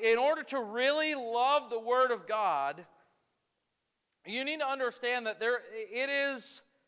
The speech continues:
an acquired taste. It's not necessarily something that's just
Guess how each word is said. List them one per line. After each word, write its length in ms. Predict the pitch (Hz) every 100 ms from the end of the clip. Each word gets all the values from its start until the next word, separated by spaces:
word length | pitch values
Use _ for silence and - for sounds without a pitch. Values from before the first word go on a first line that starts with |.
| _ _ _
an 120 | 233
acquired 760 | 214 214 233 220 240 233 202 160
taste. 580 | 220 165 123 120 - - _ _ _ _ _ _ _ _ _ _ _ _
It's 240 | 233 240
not 240 | 285 320 302
necessarily 720 | 302 302 247 285 285 269 226
something 500 | - 262 262 262 233
that's 200 | 214 -
just 340 | 214 247 -